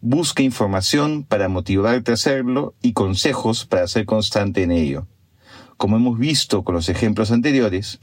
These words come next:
la información y los recursos abundan en Internet. Adáptalo a tu realidad y a tus necesidades. Si es necesario,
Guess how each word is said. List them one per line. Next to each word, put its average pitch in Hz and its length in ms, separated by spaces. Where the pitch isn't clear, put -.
la 110 140
información 113 840
y 113 100
los 101 140
recursos 131 680
abundan 104 680
en 90 80
Internet. 85 760
Adáptalo 131 640
a 117 60
tu 107 120
realidad 95 540
y 107 100
a 101 60
tus 95 160
necesidades. 87 1000
Si - 200
es 110 80
necesario, 120 680